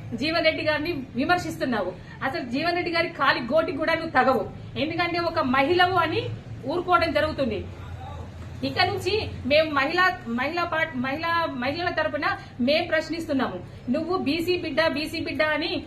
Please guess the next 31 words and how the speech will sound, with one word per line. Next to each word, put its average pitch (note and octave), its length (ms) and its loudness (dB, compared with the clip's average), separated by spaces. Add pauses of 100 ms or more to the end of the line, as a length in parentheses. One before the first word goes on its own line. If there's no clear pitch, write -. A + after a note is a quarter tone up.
(160)
కొంగు D#4+ 220 4
చాచి D4+ 400 2
అడుక్కున్నావు C#4 640 0 (300)
ఓట్ల D#4+ 400 6
నటనతోని. D#4+ 640 2 (320)
అమ్మ, D4+ 180 0 (400)
నువ్వు D#4+ 160 -2
కావాల్సింది D#4+ 640 2
దీనికి E4 360 -2
రాజకీయం D#4+ 580 2
కాదు. C4+ 360 4 (200)
నువ్వు D#4 400 2
సినీ E4 220 -2
ఫీల్డ్ F4 300 0
లోకి D4+ 120 2
వెళ్తే D4 200 0
ఇప్పటికీ D4+ 400 0
మహానటి C#4+ 540 2
కాదు, C#4+ 380 2 (240)
ఎన్నో E4+ 260 6
అవార్డులు F4 500 8
తీసుకుంటావు D#4 500 -2
నువ్వు. F#3+ 180 -2 (380)
ఆ? F#4+ 220 -6 (280)
నీవు F4+ 260 0
దానికి D#4 400 2
తగ్గుతావు, E4+ 420 2
దీనికి D4+ 320 -2
రాజకీయానికి D#4+ 640 2
పనికిరావు D4 400 4
నువ్వు. A3 220 0